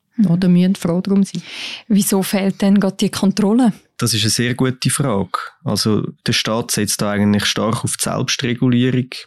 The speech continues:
Speaker 3: und die Sicherheit ist dann die Sache von der Firma. Also die müssen das melden, wenn es jetzt mit einem Produkt einen schweren Zwischenfall gibt. Aber eben, das Interesse daran ist natürlich gering.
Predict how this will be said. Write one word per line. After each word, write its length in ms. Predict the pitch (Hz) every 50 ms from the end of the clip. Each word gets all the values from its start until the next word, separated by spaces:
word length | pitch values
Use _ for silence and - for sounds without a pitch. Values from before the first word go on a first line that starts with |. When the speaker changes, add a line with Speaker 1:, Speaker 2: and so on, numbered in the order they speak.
| _ _ - - - _ _ _
Speaker 3:
und 340 | - 107 107 104 101 101 -
die 140 | - 117
Sicherheit 640 | 117 - - - 113 110 110 98 95 101 98 - -
ist 180 | 104 - - -
dann 180 | 101 98 98
die 60 | - -
Sache 280 | - 95 98 - -
von 160 | - - 95
der 80 | 90 98
Firma. 600 | - - 101 117 - 127 113 101 110 127 127 - _ _ _ - - - - - - - _
Also 220 | - 104 - 113 104
die 260 | 95 - 117 110 110
müssen 320 | 110 110 113 113 110 110
das 160 | - 104 -
melden, 600 | - 98 95 101 113 127 127 - 101 120 139 - - _ _
wenn 180 | - 104 104 104
es 80 | -
jetzt 160 | 104 - - 110
mit 200 | 104 101 - -
einem 200 | 101 98 92 -
Produkt 580 | - - 98 104 120 113 113 - - - -
einen 260 | - 98 101 101 98
schweren 380 | 95 - - 95 95 92 90 90
Zwischenfall 640 | - - 123 131 - - - 131 - - 120 123 127
gibt. 460 | - 117 120 117 - _ - - - _ _ - - - - - - - - - - - _ _ -
Aber 200 | 120 101 120 123
eben, 360 | 143 139 - 101 104 - - _
das 380 | - 101 101 - - - - -
Interesse 760 | - 113 110 110 110 - 110 107 113 117 - - - 110
daran 220 | - - 98 101 104
ist 100 | 104 -
natürlich 500 | 110 98 - - 107 104 110 117 - -
gering. 460 | - 147 131 113 98 98 92 104 101